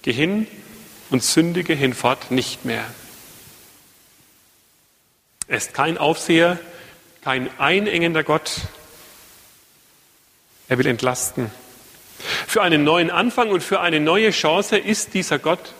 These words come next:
immer zu haben. Wie gut für uns,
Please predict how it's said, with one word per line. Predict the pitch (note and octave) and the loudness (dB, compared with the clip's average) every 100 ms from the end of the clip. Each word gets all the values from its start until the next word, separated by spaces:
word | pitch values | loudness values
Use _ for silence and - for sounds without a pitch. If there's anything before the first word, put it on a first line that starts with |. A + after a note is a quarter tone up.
| - | -4
immer | A#3+ A3+ G#3+ G#3 | 0 2 2 0
zu | G3 - | -6 -2
haben. | G3+ F#3 A#2+ G2+ - - - - - - - _ _ _ _ _ _ _ _ _ _ _ _ _ _ _ _ _ _ _ _ - | -4 -4 -8 -14 -20 -20 -20 -20 -20 -20 -20 _ _ _ _ _ _ _ _ _ _ _ _ _ _ _ _ _ _ _ _ -8
Wie | |
gut | C3 E3+ - | 4 4 4
für | C3+ | 0
uns, | A#2 A2 - | 0 -6 -12